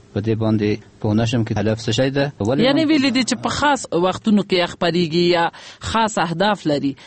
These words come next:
Speaker 2: آیا تاسو نظر دا به اوس هماغه هدف وي چې بهرنیان نه غواړي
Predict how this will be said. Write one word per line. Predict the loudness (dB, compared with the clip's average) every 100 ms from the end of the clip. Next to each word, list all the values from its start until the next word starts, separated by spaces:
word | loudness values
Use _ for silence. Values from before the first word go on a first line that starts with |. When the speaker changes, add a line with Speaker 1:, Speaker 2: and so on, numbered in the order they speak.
| -6
Speaker 2:
آیا | -2 2 2 2
تاسو | 0 -2 0
نظر | 0 0 0 0
دا | 0 0
به | 2
اوس | 2 0 0
هماغه | 0 0 2 0 2
هدف | 0 0
وي | -2
چې | 0 0
بهرنیان | 0 0 0 2 2 2
نه | 2
غواړي | 2 0